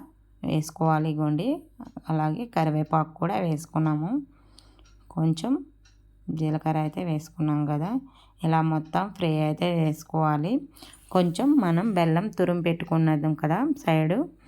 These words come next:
అదైతే ఇది కొంచెం మరిగాక బెల్లం అయితే పాకం అయితే వస్తుంది, ఇందులో అయితే వేసుకోవాలన్నమాట. మొత్తం వేగాక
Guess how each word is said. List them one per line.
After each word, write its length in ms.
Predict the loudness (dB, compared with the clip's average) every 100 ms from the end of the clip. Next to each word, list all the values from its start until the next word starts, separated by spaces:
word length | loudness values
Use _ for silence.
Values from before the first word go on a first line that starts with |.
| -20 -20 -4 0
అదైతే 360 | 2 2 0 0 -2
ఇది 120 | -2 0
కొంచెం 280 | 0 2 2 2
మరిగాక 640 | 2 2 2 2 0 -2 -4 -4 -14 -20 -20 -10 -2 2
బెల్లం 300 | 2 4 2
అయితే 220 | 0 -2 -6 0
పాకం 320 | 0 0 -2 0
అయితే 240 | -2 -2 -2
వస్తుంది, 540 | -2 -4 -2 0 2 2 0 -2 -8 -4
ఇందులో 240 | 0 2 2
అయితే 200 | 0 -2 -4
వేసుకోవాలన్నమాట. 840 | -2 -4 -2 0 2 2 0 0 -2 -4 -6 -14 -20 -8 0 2
మొత్తం 380 | 2 -2 -2 2 0 -2 -18 -20 -20 -20 -20 -6 0
వేగాక 480 | 2 4 2 2